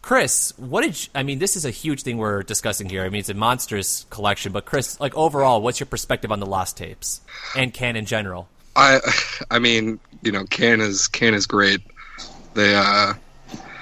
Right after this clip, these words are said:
Speaker 2: you know, they, I wouldn't call them the, the prototypical, um, krautrock band. I would, I would, I would put that at the feet of, of New.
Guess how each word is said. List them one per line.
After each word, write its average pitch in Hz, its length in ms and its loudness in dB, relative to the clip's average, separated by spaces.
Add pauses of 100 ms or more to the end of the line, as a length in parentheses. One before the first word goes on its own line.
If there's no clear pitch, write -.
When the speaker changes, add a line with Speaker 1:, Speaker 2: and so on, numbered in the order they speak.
(400)
Speaker 2:
you 104 60 -8
know, 101 100 -2
they, 117 280 6
I 127 100 6
wouldn't 147 260 8
call 156 200 6
them 143 220 4
the, 120 260 6
the 113 140 2
prototypical, 120 1120 4 (140)
um, 101 680 6 (200)
krautrock 107 520 6
band. 101 260 2
I 104 60 -2
would, 101 240 -4
I 113 100 2
would, 104 260 2
I 110 80 4
would 107 160 4
put 117 180 2
that 104 160 6
at 104 120 2
the 104 80 -6
feet 107 300 2
of, 101 360 2
of 104 200 2
New. 104 380 4